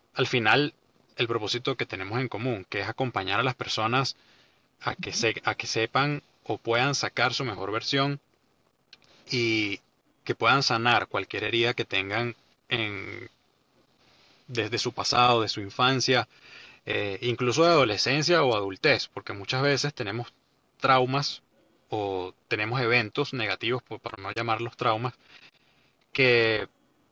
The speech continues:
que simplemente nos marcaron siendo de adultos, independientemente por haber, por una, una pérdida de alguien,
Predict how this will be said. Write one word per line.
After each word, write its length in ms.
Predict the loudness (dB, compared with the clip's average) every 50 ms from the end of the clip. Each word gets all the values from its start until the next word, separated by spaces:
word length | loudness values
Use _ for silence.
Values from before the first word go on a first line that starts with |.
| _ _ _ -6
que 100 | -6 -4
simplemente 360 | -2 -2 0 0 2 2 4
nos 100 | 4 2
marcaron 440 | 2 0 -2 -4 -4 -2 0 0 0
siendo 280 | 0 0 2 2 4 4
de 60 | 4
adultos, 600 | 4 4 2 2 0 0 -4 -8 -10 -12 -14 -20 _ _ _ _ _ _
independientemente 880 | -12 -12 -10 -8 -8 -8 -8 -8 -6 -4 -4 -4 -2 -2 0 0 0 0 -2 _ _ _ _ _ -20 -14 _
por 140 | -6 -4 -2
haber, 220 | -2 -2 -4 -4 -8 -10 -12 _
por 160 | -8 -8 -8 -10 _ -16 -16 -16 -16 -16 -12
una, 260 | -6 -4 -4 -4 -2 -2
una 180 | 0 0 0
pérdida 480 | 4 4 4 4 4 2 0 0 0 0
de 60 | 0
alguien, 360 | 0 -2 -2 -2 -4 -6 -8